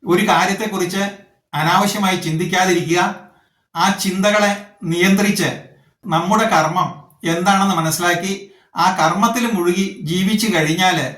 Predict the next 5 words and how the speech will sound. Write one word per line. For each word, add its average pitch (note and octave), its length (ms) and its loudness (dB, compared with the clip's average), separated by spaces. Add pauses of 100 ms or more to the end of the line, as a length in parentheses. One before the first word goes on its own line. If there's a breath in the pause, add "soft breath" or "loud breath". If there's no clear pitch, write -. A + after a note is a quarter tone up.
(420 soft breath)
ഈ A#3 340 0
അനാവശ്യമായ G3+ 680 2
ചിന്തകളെ F#3 760 -2
എല്ലാം E3+ 340 2
ഒഴിവാക്കുവാനും E3 880 0